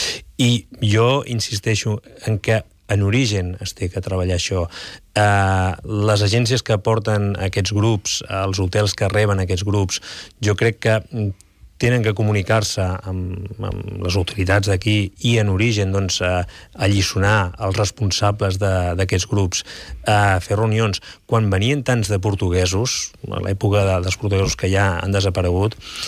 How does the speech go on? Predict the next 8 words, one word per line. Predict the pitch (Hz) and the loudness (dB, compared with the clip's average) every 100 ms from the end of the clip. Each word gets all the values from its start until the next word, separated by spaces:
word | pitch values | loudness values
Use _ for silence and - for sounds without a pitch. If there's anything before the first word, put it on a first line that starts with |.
| - _ 113 | -12 _ 2
eh, | 107 104 101 98 92 90 - _ _ | 4 4 2 2 0 -2 -6 _ _
hi | - 107 | -2 0
havia | 113 139 | 2 2
algunes | 131 120 107 | 2 2 2
agències | 104 104 107 - 110 | 2 2 0 0 0
realment | 107 98 107 101 90 - _ | 2 2 2 0 -2 -8 _
serioses | - 98 87 101 101 90 120 - - - - - | -4 -2 2 2 2 2 -2 -4 -14 -20 -18 -2
que, | 117 104 | 2 2